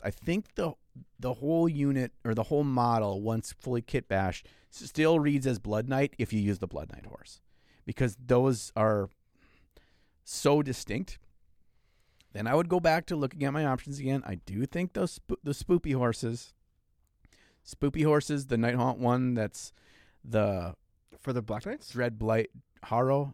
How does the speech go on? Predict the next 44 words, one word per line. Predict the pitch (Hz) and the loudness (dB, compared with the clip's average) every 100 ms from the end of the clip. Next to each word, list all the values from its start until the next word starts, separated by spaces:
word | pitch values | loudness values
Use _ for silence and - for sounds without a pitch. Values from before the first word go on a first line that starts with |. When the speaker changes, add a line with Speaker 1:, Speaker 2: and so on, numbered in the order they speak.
| - | -8
Speaker 1:
Uh, | 104 101 | -6 -4
Night, | 98 - | -4 -6
Night | - | 0
Haunt. | 277 320 | 4 6
Speaker 2:
Oh, | 330 320 285 254 190 151 120 104 | 8 8 6 6 4 2 0 -2
yeah, | 143 220 - | 4 4 4
I | 151 | 2
have. | 120 185 170 113 117 | 2 4 4 2 -2
Honestly, | 135 135 117 | 0 0 0
I | 107 | 0
think | 147 | 0
I | 117 | 0
have | 104 | -2
six | - 117 95 | -6 -12 -12
of | |
those. | 78 78 - - | -10 -12 -14 -12
Speaker 1:
Yeah, | 113 92 - | -8 -8 -6
so, | 120 | -4
Speaker 2:
I | |
think, | 110 | -4
Speaker 1:
like, | 101 | -2
Speaker 2:
I | |
think | 185 160 | 0 0
I | |
bought | 110 123 156 - | 0 2 2 0
them | 113 107 107 98 - | -8 -8 -10 -14 -8
for | 113 123 120 | 0 2 2
another | 104 107 120 | 0 -2 -2
<laughs> | |
unit | 120 127 113 | 0 0 0
Speaker 1:
Yeah, | |
Speaker 2:
of | 110 | -2
Blood | 123 | -4
Speaker 1:
you, | 131 | -4
Speaker 2:
Knights. | 120 143 - 240 214 | -4 -6 -6 -10 -10
<laughs> | - | -6
Speaker 1:
and | 156 147 | -4 -2
it | 156 | 2
might | 196 175 | 2 2
work | 170 - | 0 2
better | 180 180 | 2 4
as | 151 139 | 2 2
a | 131 | -4
single, | - 180 113 85 | -6 -4 -4 -6